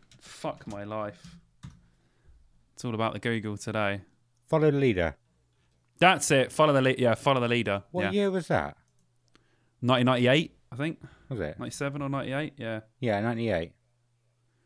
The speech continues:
Speaker 2: I would have been in year eight at that point. Yeah, that sounds about right, the right time.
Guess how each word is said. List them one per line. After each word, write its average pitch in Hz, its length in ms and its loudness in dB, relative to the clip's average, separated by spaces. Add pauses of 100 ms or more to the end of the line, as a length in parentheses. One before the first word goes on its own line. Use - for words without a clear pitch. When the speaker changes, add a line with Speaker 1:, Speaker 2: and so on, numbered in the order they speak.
(200)
Speaker 2:
I 131 120 4
would 175 140 4
have 156 100 0
been 151 560 -2 (520)
in 113 160 -2
year 113 320 2
eight 80 240 -4
at 85 60 -10
that 82 200 -10
point. 107 180 -4
Yeah, 117 160 4
that 113 160 4
sounds 120 220 0
about 107 260 0
right, 101 220 -2
the 110 80 -6
right 104 180 0
time. 82 320 -4